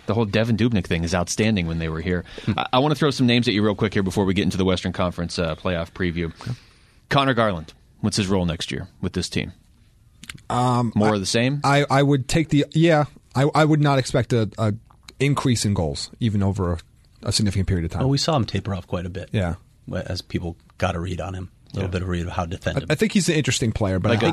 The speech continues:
Speaker 1: a
Speaker 3: I
Speaker 2: Pla-,
Speaker 3: don't.
Speaker 2: when he plays hard, when he plays that style that, that got him instant success,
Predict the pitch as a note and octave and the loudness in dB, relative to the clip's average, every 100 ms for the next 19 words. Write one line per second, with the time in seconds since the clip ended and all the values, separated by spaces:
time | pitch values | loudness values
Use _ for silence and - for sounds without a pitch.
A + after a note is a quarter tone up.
0 | B2 B2+ C3+ A#2+ A2 C#3 C3+ C#3 C#3 D#3+ | 2 2 2 2 4 2 2 2 2 2
1 | - - C3+ D#3 B2 A2 - A#2 G2+ G2+ | 0 2 2 4 2 0 2 0 0 0
2 | A2 - C3 A#2 A#2 G#2 - - A2 A2 | 0 0 2 4 4 0 -2 -8 0 0
3 | - A2 A2 G#2 - - B2 A#2+ C3 B2 | 0 0 2 0 -2 0 0 2 0 0
4 | C3+ - C#3+ - | 0 2 2 0